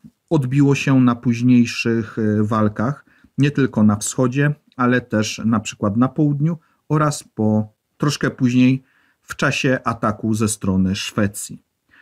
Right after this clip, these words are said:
Niestety były to straty na tyle mocne, na tyle mocno wpływające na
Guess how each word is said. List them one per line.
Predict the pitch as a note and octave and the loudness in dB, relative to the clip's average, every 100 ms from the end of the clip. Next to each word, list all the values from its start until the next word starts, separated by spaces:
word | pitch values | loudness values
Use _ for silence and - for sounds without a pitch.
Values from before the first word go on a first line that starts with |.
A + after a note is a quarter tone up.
| _ - | _ -2
Niestety | C#3 C#3 F3 D#3 E3+ E3 C#3+ | 0 0 -2 -2 0 0 0
były | B2 C3+ C3+ | 0 2 2
to | B2 | -2
straty | A#2+ - B2+ B2 - A#2 A2+ | -6 -4 -4 -2 -2 0 0
na | A2 A#2+ | 0 0
tyle | A2 C3+ C3 | 0 0 4
mocne, | A#2+ B2+ A#2+ - - G2+ A2 - _ _ - | 4 4 2 -4 0 2 0 -4 _ _ -4
na | A2+ A#2+ | 0 0
tyle | A#2 D3 C3 | 0 0 4
mocno | C3 C3+ - C3 | 4 2 0 -2
wpływające | - C3+ A#2+ A#2 A#2+ B2+ - A2 | 0 -2 2 4 4 4 2 2
na | A2 G#2 | 4 4